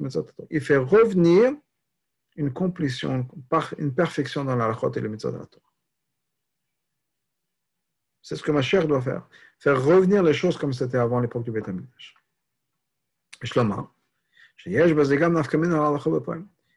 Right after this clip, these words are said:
Et ça, c'est Nafkamina Lalacha aussi. Le Gabé Emouna Bo, quand il concerne la Emouna qu'on doit avoir dans Mashiach.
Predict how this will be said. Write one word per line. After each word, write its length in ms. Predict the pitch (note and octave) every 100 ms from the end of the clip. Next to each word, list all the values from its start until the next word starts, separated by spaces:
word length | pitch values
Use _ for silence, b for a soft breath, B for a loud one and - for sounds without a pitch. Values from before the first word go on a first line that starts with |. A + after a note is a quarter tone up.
| _
Et 60 | -
ça, 200 | - D#3+
c'est 140 | -
Nafkamina 480 | C3+ A#2+ B2 B2 B2
Lalacha 380 | A#2 A2+ A2 -
aussi. 240 | - - _ _ _ _ _ _ -
Le 60 |
Gabé 220 | B2+ C3
Emouna 300 | D3+ D#3 E3 E3+
Bo, 300 | F#3 E3 -
quand 100 | -
il 80 | B2
concerne 300 | B2+ B2 C#3+
la 80 | C3
Emouna 280 | C3+ C#3+ D#3+
qu'on 140 | B2+
doit 100 | B2
avoir 160 | A#2+ B2+
dans 120 | A#2+
Mashiach. 360 | A2+ - -